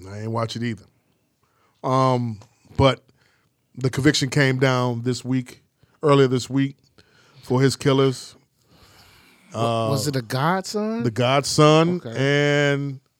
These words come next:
Speaker 1: the godson's father.
Speaker 2: Wow.
Speaker 1: Two people.
Speaker 2: Two people he knew.
Speaker 1: Who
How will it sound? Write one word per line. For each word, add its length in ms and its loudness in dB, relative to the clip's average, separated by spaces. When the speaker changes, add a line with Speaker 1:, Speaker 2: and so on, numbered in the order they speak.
Speaker 1:
the 80 -6
godson's 540 2
father. 360 -4
Speaker 2:
Wow. 400 -20
Speaker 1:
Two 140 -4
people. 360 -2
Speaker 2:
Two 160 -2
people 280 2
he 120 6
knew. 320 4
Speaker 1:
Who 460 0